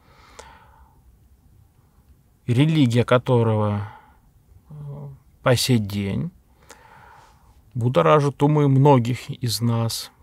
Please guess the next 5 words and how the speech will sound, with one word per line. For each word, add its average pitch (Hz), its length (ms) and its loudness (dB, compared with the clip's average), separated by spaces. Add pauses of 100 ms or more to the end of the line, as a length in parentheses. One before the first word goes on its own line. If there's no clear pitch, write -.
(100)
Понятно, 120 520 0
интересно, 110 760 -4 (200)
лаконично, 107 840 -6 (440)
глубоко. 117 720 -2 (1400)
Обожествляли 165 1080 4